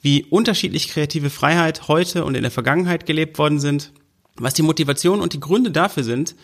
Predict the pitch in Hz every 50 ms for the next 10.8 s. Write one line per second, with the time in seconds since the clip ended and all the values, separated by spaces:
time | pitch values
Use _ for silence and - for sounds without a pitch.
0 | - - - - - - 143 139 - 143 143 156 175 175 160 143 139 135 - -
1 | 147 156 165 156 151 - - 156 143 139 156 165 - - 190 - - - 147 143
2 | 139 117 - 127 156 175 180 170 175 160 156 147 - - 135 127 135 147 143 143
3 | - 143 143 139 135 135 139 135 - 143 143 143 143 - - 120 131 123 135 131
4 | 131 131 135 123 127 120 120 117 - - 120 - - - - - 185 196 185 165
5 | 165 165 160 165 - - - - - - - - - 185 220 262 254 - - -
6 | - - - _ _ 127 120 120 160 170 - - 156 156 151 147 - - - -
7 | - - 143 143 139 - - 131 120 127 120 120 - - - - _ _ _ -
8 | - 123 - 135 120 123 117 113 117 117 110 113 113 113 - 117 104 95 101 95
9 | 98 98 95 98 95 113 - - 143 143 135 143 131 120 127 120 117 117 117 120
10 | 120 110 113 107 107 113 117 - - 139 127 117 98 90 92 101